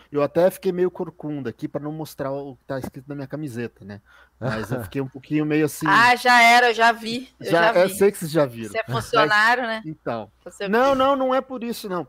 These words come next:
Speaker 1: É porque, é, no dia do meu casamento, em dezembro de dois mil e dezesseis, eu, eu tive um,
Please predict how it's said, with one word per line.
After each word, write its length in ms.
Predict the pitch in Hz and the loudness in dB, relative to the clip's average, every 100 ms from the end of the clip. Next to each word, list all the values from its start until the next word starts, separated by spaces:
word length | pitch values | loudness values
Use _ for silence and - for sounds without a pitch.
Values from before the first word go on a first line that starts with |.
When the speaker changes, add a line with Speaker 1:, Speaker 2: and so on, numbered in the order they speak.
| _ - | _ -10
Speaker 1:
É 80 | 147 | -10
porque, 600 | - 175 196 190 180 170 | -10 -8 -2 0 0 -2
é, 480 | 151 143 139 127 123 | -2 -2 -2 -4 -8
no 240 | 170 151 175 | -12 -10 -10
dia 260 | 135 233 | -10 -10
do 100 | 285 | -8
meu 120 | 196 185 | -8 -8
casamento, 840 | 160 135 123 123 160 165 _ - _ _ _ - | -6 -6 -8 -6 -6 -6 _ -20 _ _ _ -14
em 720 | 127 127 127 120 117 110 107 | -12 -10 -10 -10 -12 -14 -12
dezembro 520 | 117 110 123 131 123 107 | -10 -8 -8 -8 -10 -12
de 380 | 110 113 107 101 | -12 -10 -12 -12
dois 200 | 107 95 | -16 -14
mil 100 | 113 | -16
e 40 | |
dezesseis, 840 | 104 98 - 156 165 120 - - _ _ _ _ _ _ _ - | -16 -16 -2 0 0 -4 -14 -20 _ _ _ _ _ _ _ -8
eu, 480 | 127 135 143 139 131 - | -4 -2 -2 -6 -10 -8
eu 120 | 135 | -10
tive 760 | - - 151 160 139 170 170 175 | -10 -10 -6 -6 -6 -6 -6 -6
um, 840 | 156 156 160 156 151 147 139 135 139 | -8 -6 -6 -6 -8 -10 -10 -14 -16